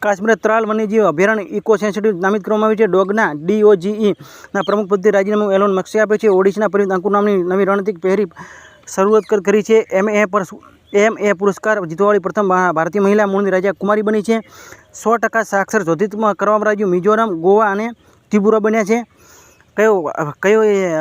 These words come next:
એ કાર્યક્રમ હતો, તેના અંદર સો, સો ટકા સાક્ષી ધોતિત કરવામાં આવ્યા છે. બાંગ્લાદેશે કલા પ્રદર્શિત રવિન્દ્રનામા શરૂ કરી છે. ઓપલ સુતાતા મિસ વર્લ્ડ બે હજાર પચીસનો ખિતાબ થાઇલેન્ડની વ્યક્તિ છે, તેને જીતેલો છે. લીઝે મ્યુંગ દક્ષિણ કોરિયાના રાષ્ટ્રપતિ નિર્વાચિત કરવામાં, લુઇસ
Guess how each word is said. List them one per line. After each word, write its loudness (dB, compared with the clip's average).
એ -2
કાર્યક્રમ 0
હતો, -8
તેના 2
અંદર -2
સો, -2
સો -4
ટકા -2
સાક્ષી -6
ધોતિત -2
કરવામાં -2
આવ્યા 0
છે. -4
બાંગ્લાદેશે 0
કલા 0
પ્રદર્શિત 0
રવિન્દ્રનામા 2
શરૂ 0
કરી 0
છે. 2
ઓપલ 4
સુતાતા 0
મિસ 0
વર્લ્ડ 0
બે 2
હજાર 2
પચીસનો -2
ખિતાબ -2
થાઇલેન્ડની 0
વ્યક્તિ -4
છે, 0
તેને 0
જીતેલો -2
છે. -2
લીઝે 2
મ્યુંગ -2
દક્ષિણ -6
કોરિયાના 2
રાષ્ટ્રપતિ -2
નિર્વાચિત 2
કરવામાં, -2
લુઇસ -2